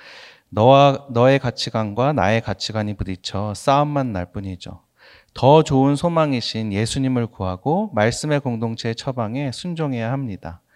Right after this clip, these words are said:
내가 먼저 적용할 때 성령 하나님께서 효과적으로 도와주심을 믿어야 합니다. 적용 질문입니다. 나의 옳고 그름으로 상대방을 정죄하고 있는 것은 무엇인가요?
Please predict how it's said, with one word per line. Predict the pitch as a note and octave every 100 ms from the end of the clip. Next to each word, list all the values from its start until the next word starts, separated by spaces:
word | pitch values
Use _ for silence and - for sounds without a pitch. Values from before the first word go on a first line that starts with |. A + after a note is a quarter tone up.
| _ _ -
내가 | G#2 B2+
먼저 | C3 B2 A#2
적용할 | - G#2 A#2 G#2 F#2+
때 | - A#2 C3
성령 | - C#3+ C#3+ C3+
하나님께서 | D3 C#3+ B2 A2 F#2 - C#3 G#3 - - -
효과적으로 | - E3 E3 C3+ G#2+ G#2+
도와주심을 | G2+ G#2 G#2 G2+ - F#2+ F2+
믿어야 | F#2+ F#2+ F#2
합니다. | A#2 A#2 F#2 - - _ _
적용 | - F#2+ G2+ G#2
질문입니다. | G2 F#2+ F#2+ F2 E2+ - A#2 D#3+ F3+ _ _ - - - - _
나의 | - G2+ C3+
옳고 | D3 D3+ - F3
그름으로 | D#3 C#3+ B2+ B2
상대방을 | B2+ D#3+ D#3+ D#3 C#3 C3 C3
정죄하고 | - G#2 G#2+ A#2 A2+ A2+
있는 | G2 G2
것은 | F#2+ F#2+ C3+ E3+ F#3
무엇인가요? | G#2 G#2+ G#2 G2 F2+ F2+ F2 E2+